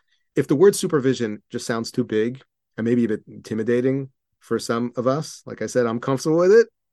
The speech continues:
but it may not work for everyone. And if the term therapy seems too inaccessible, I can't imagine there's a rabbi out there who doesn't realize how beneficial therapy would be. I, I mean,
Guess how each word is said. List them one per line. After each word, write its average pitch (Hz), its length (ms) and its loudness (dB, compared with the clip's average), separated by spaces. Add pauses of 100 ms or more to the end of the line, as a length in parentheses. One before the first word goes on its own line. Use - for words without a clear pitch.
(100)
but 117 180 -2
it 131 140 -18
may 127 120 2
not 131 140 0
work 127 180 0
for 123 100 -4
everyone. 139 360 -2 (500)
And 127 140 0
if 123 100 -2 (300)
the 131 100 0
term 147 220 2
therapy 135 500 2
seems 120 300 -6
too 123 420 0
inaccessible, 117 560 -4
I 151 100 0
can't 208 220 2
imagine 160 300 4
there's 123 140 2
a 117 80 0
rabbi 107 260 -2
out 104 160 -6
there 101 160 -10
who 113 80 -8
doesn't 110 240 -4
realize 110 360 -4
how 113 100 -6
beneficial 113 600 -8
therapy 110 240 -8
would 135 180 -6
be. 165 180 -8 (100)
I, 131 120 -10 (100)
I 135 40 0
mean, 123 200 0